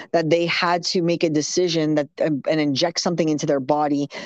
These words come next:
that they didn't really wanna do, but they felt like no, like, they felt no other way out, right? Like, they didn't,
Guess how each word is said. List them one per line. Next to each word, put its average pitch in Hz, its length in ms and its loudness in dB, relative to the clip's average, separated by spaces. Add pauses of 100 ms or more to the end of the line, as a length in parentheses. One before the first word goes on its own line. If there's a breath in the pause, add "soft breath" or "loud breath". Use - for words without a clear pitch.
that 156 120 0
they 156 100 2
didn't 165 360 2
really 170 240 2
wanna 156 320 0
do, 160 400 0 (260 loud breath)
but 165 160 0
they 160 120 2
felt 180 460 -2
like 156 280 -2
no, 156 720 0 (160)
like, 147 440 -2 (920)
they 160 120 -2
felt 180 260 -2
no 160 180 0
other 156 540 0
way 156 260 0
out, 135 320 -2 (180)
right? 151 280 0
Like, 147 200 -2
they 156 140 0
didn't, 160 460 0